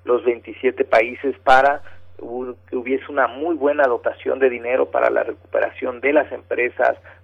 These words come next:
para el desempleo, ayudas directas, incluso a países más afectados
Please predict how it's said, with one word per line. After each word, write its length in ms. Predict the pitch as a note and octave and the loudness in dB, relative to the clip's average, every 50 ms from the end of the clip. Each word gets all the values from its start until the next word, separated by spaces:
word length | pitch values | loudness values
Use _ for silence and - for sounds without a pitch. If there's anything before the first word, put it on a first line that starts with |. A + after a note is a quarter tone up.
| _ | _
para 220 | - - C#3+ D3+ D3+ | 4 6 6 6 6
el 80 | C#3+ | 2
desempleo, 720 | C3 A#2+ - - A2+ - _ - A#2+ A#2+ B2 B2+ B2+ B2+ | 0 -4 -8 -10 -14 -14 _ -4 -2 0 2 4 4 4
ayudas 480 | B2 A#2+ A#2+ - C#3 C#3 C3+ C3+ C3 - | 4 2 0 -2 -4 -4 -2 -2 -4 -4
directas, 680 | A#2 A2+ A2 B2+ C3+ C#3 - - - C#3 A#2+ A#2+ A2+ A2+ | -6 -2 0 0 0 0 -2 -4 -4 -2 -2 -2 -4 -8
incluso 520 | - - - - B1 - - - B1+ - - - - _ - | -14 -18 -16 -14 -14 -10 -6 -6 -6 -6 -6 -12 -20 _ -8
a 160 | - - - | -6 -2 2
países 420 | - A#2+ A2 - - - B2 A2+ A#2 | 4 4 4 4 0 -6 -10 -8 -4
más 180 | A#2+ A#2+ - - | -4 -4 -4 -6
afectados 600 | A#2 - A#2 G#2+ - - - A#2+ A#2 A#2 - | -8 -10 -10 -12 -4 0 2 4 4 2 0